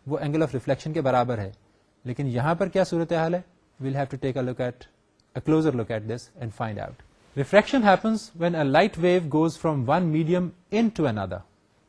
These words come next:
Because of the difference in the speed of light of the media, light bends when it crosses the boundary. Snell's law gives us the change in angles. Whenever we have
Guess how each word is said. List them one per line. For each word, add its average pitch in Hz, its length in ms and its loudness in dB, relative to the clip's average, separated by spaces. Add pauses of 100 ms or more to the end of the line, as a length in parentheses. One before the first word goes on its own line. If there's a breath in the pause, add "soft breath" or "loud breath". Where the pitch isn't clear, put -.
Because 214 320 6
of 254 120 0
the 185 100 2
difference 160 520 -2
in 185 100 -2
the 170 100 0
speed 254 400 2
of - 180 2
light 131 400 0
of 135 160 -6
the 127 80 -8
media, 143 420 2 (680)
light 127 500 2
bends 160 300 2 (440)
when 156 200 -2
it 156 320 -6
crosses 180 480 -2 (100)
the 127 80 -8
boundary. 113 480 -6 (220)
Snell's 208 460 2
law 127 300 4 (480)
gives 160 220 0
us 175 140 2
the 139 140 -6 (160)
change 175 280 0
in 127 280 -8
angles. 107 500 -10 (240)
Whenever 196 400 4 (760)
we 151 120 0
have 165 220 2